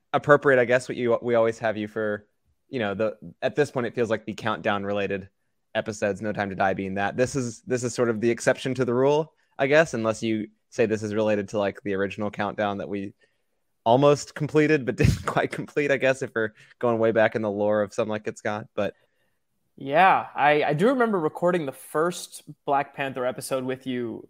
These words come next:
Speaker 1: Yeah.
Speaker 2: at Williams College, I think while you were in town for the
Speaker 1: In the
Speaker 2: weekend.
Speaker 1: flesh.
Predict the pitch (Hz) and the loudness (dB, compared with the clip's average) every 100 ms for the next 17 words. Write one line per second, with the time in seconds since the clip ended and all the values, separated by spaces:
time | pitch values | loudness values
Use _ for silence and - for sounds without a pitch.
0 | _ 98 117 143 110 135 151 170 156 139 | _ 0 0 0 -4 0 4 4 2 -4
1 | - 143 143 120 139 147 139 131 139 151 | 2 4 4 2 -6 -8 -4 0 0 0
2 | 139 - 143 156 - 135 156 139 120 135 | -2 -4 -4 -6 -2 0 2 0 -4 -8
3 | 127 127 107 - 82 127 151 | -6 -4 -2 0 -2 -2 -10